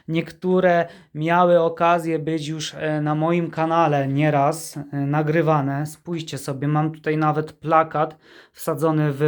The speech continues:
ramkę z trasy dwa tysiące dwadzieścia trzy, który kupiłem.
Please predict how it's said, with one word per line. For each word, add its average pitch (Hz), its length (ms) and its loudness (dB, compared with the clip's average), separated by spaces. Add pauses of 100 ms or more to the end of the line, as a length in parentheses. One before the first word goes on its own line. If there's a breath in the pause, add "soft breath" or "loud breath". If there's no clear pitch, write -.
ramkę 156 520 0
z - 180 -10
trasy 156 360 0
dwa 139 240 -2
tysiące 151 420 -8
dwadzieścia 147 520 -6
trzy, 156 240 -8
który 139 260 -4
kupiłem. 135 640 -2